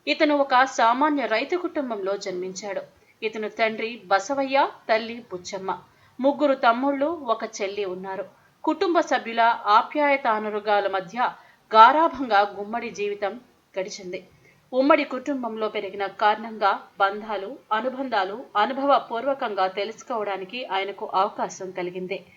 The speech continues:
ఉమ్మడి కుటుంబం వాతావరణంలో పెరిగిన గుమ్మడి జీవితం అతను నట జీవితంలో ప్రతిఫలించి సాత్విక పాత్రలలో అతను జీవించడానికి సహకరించింది. తన తండ్రి బసవయ్య,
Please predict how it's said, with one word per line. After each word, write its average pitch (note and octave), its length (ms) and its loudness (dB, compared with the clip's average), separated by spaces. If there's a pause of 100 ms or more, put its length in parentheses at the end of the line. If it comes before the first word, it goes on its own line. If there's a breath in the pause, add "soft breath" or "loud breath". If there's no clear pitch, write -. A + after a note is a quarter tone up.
(340 soft breath)
ఉమ్మడి D4+ 320 8
కుటుంబం B3+ 540 0
వాతావరణంలో A3 840 4
పెరిగిన G#3 460 0
గుమ్మడి G#3+ 440 -2
జీవితం G3+ 540 -4 (340 soft breath)
అతను B3 340 8
నట A3+ 220 2
జీవితంలో C4+ 800 -2 (260 loud breath)
ప్రతిఫలించి C#4+ 800 2
సాత్విక A#3+ 600 2
పాత్రలలో C4+ 880 2 (260 loud breath)
అతను C4 240 2
జీవించడానికి C4+ 880 -2
సహకరించింది. F#3+ 920 -8 (420 soft breath)
తన D4+ 100 10
తండ్రి D#4 460 6
బసవయ్య, C4+ 720 0